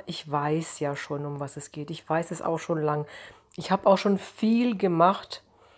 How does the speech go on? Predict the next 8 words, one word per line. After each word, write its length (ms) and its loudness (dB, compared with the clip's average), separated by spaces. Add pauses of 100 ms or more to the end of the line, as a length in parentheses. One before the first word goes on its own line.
(460)
und 140 0
trotzdem, 720 2 (1000)
es 140 -6
hat 160 -4
sich 200 -8
nicht 380 -4
viel 360 -8
verändert.“ 920 -6